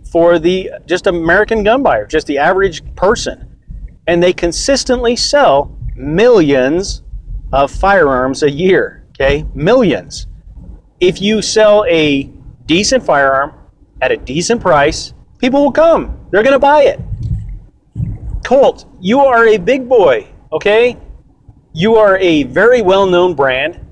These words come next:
People are going to buy your firearms. All you have to do is give them a decent price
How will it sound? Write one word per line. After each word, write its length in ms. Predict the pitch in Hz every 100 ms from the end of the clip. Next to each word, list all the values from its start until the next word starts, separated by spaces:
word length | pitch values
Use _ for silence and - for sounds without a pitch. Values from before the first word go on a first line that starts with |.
| - _
People 260 | 202 220 226
are 100 | 202
going 200 | 214 208
to 100 | 196
buy 280 | 156 170 185
your 180 | 190 185
firearms. 760 | 196 202 202 131 98 - - - - - - -
All 120 | 233
you 140 | 247
have 140 | 233 -
to 100 | 208
do 320 | 190 202 214
is 240 | 165 151
give 200 | 135 196
them 120 | 196
a 60 | 151
decent 380 | 127 202 220 202
price 520 | 175 160 160 156 -